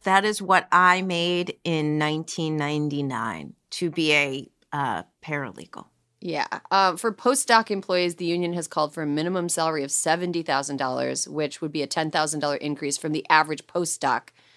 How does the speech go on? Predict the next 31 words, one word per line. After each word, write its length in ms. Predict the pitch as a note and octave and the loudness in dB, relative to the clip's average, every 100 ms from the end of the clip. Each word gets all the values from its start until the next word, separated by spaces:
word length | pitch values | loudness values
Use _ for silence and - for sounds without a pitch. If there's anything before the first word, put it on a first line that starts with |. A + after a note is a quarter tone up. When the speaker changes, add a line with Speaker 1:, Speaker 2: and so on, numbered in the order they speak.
| _ - | _ -8
Speaker 2:
salary 380 | - D3+ C#3 C3+ | -2 0 0 -2
at 80 | |
this 180 | D3 C3 | -4 -8
point. 340 | - C3+ B2 - _ _ _ - | -6 -6 -6 -10 _ _ _ -2
So 640 | - C#4 C4 B3+ B3 - G3+ - | 2 6 8 8 8 4 0 6
the 300 | G#3+ G#3+ G#3+ | 8 8 4
proposed 1080 | A3+ - - B3 C#4 C#4+ D4 D4 C4+ - - | -2 -4 -4 2 2 4 2 0 -2 -6 -4
salary 560 | - G#3 G3+ F#3+ F3 | 0 6 6 6 2
increases 540 | D3+ D3+ D3 C#3 C#3+ - | 0 -2 -4 -6 -8 -2
are, 340 | D#3 D3 C#3+ C#3+ | 2 4 4 2
they 120 | D#3 | 0
want 460 | D#3+ E3+ E3+ E3 - - | 2 2 2 -2 -6 -4
a 100 | D#3 | -2
base 300 | D3+ D#3 - | 0 0 0
salary 460 | - D3 D3 C#3+ | 2 2 0 -2
for 100 | C#3+ | -4
graduate 420 | C#3 C#3 C3+ D3 | -2 0 0 -4
student 320 | - D#3 C#3+ A#2+ | -4 -4 -4 -2
workers 360 | C3+ - C#3+ | -4 -4 -6
to 80 | - | -6
be 80 | D3 | -6
fifty-four 500 | E3+ - E3+ D#3+ D3+ | -6 -6 -6 -4 -4
thousand 340 | D3 D#3 E3+ | -2 -2 -2
dollars, 380 | E3 E3 F3 G3 | 0 0 -2 -4
which 160 | C4 D4+ | -6 -4
is 140 | C#4 | -2
still 220 | - F#4 | 0 0
on 140 | G4+ D#4 | 2 2
the 80 | |
low 220 | B3 A#3+ C4+ | 0 0 0
side 460 | - D3 C#3 C#3 | 2 2 0 -2